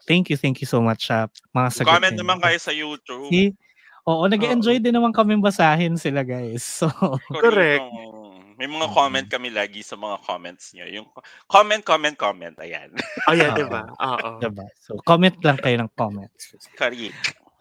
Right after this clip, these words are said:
Speaker 1: Okay. Next half na tayo.
Speaker 2: Okay,
Speaker 1: Ang,
Speaker 2: game. Chiron
Speaker 1: Game.
Speaker 2: and Libra.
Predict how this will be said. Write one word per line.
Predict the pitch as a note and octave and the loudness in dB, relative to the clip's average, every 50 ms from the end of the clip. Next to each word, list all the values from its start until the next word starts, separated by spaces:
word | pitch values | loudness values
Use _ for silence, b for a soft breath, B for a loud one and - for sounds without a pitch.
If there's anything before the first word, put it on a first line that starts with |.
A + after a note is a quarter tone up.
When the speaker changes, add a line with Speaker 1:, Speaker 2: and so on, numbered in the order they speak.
| - G#2 | -16 -14
Speaker 1:
Okay. | G2+ - C#3 D3+ B2+ A2 - _ _ | -4 0 2 2 2 0 -4 _ _
Next | D#3+ D#3+ E3 - - - | -4 -4 -2 -4 -4 0
half | E3+ D#3 C#3+ - - | 0 0 0 0 -6
na | - D3+ C#3 | -10 -8 -4
tayo. | - D3+ C#3+ C3+ B2+ A#2 A2 G#2+ G#2+ G#2+ _ _ _ _ _ _ _ _ _ _ _ | 0 0 0 2 0 -2 -2 -4 -6 -12 _ _ _ _ _ _ _ _ _ _ _
Speaker 2:
Okay, | - - C3 C#3+ E3+ F#3 F3+ E3+ | -2 0 4 6 6 6 6 6
Speaker 1:
Ang, | D#3 C3+ B2 A#2+ | 4 2 0 -2
Speaker 2:
game. | A#2+ C3 C#3+ D3+ E3 E3 E3 E3 D3+ C3+ B2 G#2+ F#2+ F2+ E2 D#2+ _ _ _ _ _ _ - | -2 0 2 2 2 2 2 0 -2 -4 -10 -14 -16 -18 -20 -20 _ _ _ _ _ _ -4
Chiron | - E3 E3+ F3 F3+ | 0 2 2 4 4
Speaker 1:
Game. | F3+ F3 E3+ - - | 4 4 4 2 0
Speaker 2:
and | D#3 D#3 D#3 D3 C3+ | -2 -4 -4 -6 -6
Libra. | C3+ D#3 E3+ D#3+ C3 C3+ B2+ B2 A#2 A2 G#2 G2+ G2 F#2 F2 E2+ D#2 C#2+ C#2 E2 | -6 -6 -6 -4 -2 0 2 4 4 4 2 0 -2 -4 -6 -10 -12 -14 -16 -18